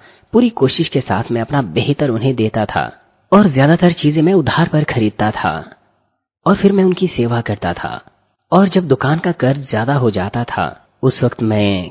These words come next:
किराए के घर में रहता था और कमरे की जमा राशि पचास डॉलर की थी।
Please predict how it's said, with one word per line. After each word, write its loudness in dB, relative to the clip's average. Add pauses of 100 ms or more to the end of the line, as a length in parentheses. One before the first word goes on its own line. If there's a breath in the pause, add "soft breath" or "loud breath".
किराए 0
के 0
घर -4
में -2
रहता -4
था -8 (120)
और 0 (180)
कमरे 2
की 0
जमा 0
राशि -2
पचास -4
डॉलर -2
की -8
थी। -8